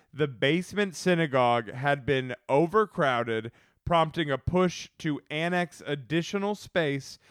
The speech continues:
that some in the community felt was taking too long. Many of those supporters subscribe to the, um,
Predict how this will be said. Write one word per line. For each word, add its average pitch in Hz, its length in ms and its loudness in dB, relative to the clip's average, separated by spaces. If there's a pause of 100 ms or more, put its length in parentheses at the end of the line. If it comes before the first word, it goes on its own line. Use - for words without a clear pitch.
(240)
that 151 200 0
some 180 320 0
in 185 100 0
the 190 80 0
community 147 580 0
felt 139 340 0
was 135 180 -4
taking 127 580 -6
too 117 280 -4
long. 131 600 2 (460)
Many 190 360 2
of 175 100 2
those 196 240 2
supporters 175 1000 -2
subscribe 160 840 0 (180)
to 160 200 -4
the, 147 300 -2 (260)
um, 120 600 -2